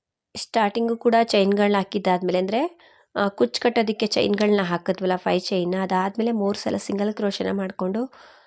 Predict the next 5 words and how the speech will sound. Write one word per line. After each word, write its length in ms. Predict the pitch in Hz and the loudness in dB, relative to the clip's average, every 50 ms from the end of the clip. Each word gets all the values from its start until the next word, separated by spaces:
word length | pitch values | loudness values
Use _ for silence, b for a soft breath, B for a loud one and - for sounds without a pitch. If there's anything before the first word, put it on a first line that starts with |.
| B B B | B B B
ನೀವು 200 | 214 208 208 208 - - | 4 4 4 4 2 0
ಆರ್ಚನ್ನು 460 | - 175 185 - - - 185 185 185 175 | 0 -2 -2 0 0 0 0 0 0 -2
ಸ್ಟಾರ್ಟ್ 380 | - - - 170 110 - - - | -2 -2 -2 -2 -2 -2 -4 -4
ಮಾಡಿ 180 | 180 175 190 | -4 -4 -4
ಸ್ಟಾರ್ಟಿಂಗಲ್ಲಿ. 760 | 190 - - - 175 170 - 180 175 175 180 170 170 185 262 | -4 -4 -4 -2 -2 -2 -2 -4 -4 -4 -4 -4 -4 -4 -4